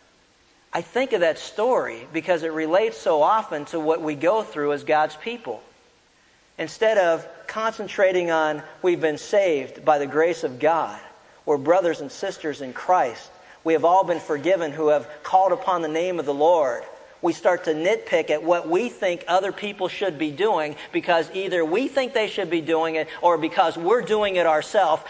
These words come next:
Therefore, if we're doing it and you want to be more spiritual, then you should be doing it too. Knock that off.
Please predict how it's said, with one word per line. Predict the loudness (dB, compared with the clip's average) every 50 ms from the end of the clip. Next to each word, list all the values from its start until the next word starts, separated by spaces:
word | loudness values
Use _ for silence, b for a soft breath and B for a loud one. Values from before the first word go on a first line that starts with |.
| B -2
Therefore, | 0 2 2 2 0 0 0 0 0 2
if | 0 0 2 2
we're | 2 4 4 2
doing | 2 0 2 2 2 2 0
it | 0 0 -2 B B
and | -2 -2 0
you | 0
want | 2 2 2 2
to | 0
be | 0 -2
more | 0 2 2 2
spiritual, | 0 -2 0 0 2 2 0 0 0 0 0 0 B B 0
then | 0 0 2 0
you | 0 -2
should | 0 0 0 0
be | 2 0 0
doing | 0 2 2 2 2 0
it | -2 -2
too. | -4 -2 -2 -2 -2 -2 -6 B B B B B B
Knock | -2 2 4 4 4 2 0 -4 -4 0
that | 2 2 4 2 2 0 -2 -2
off. | 0 0 0 -2 -4 -8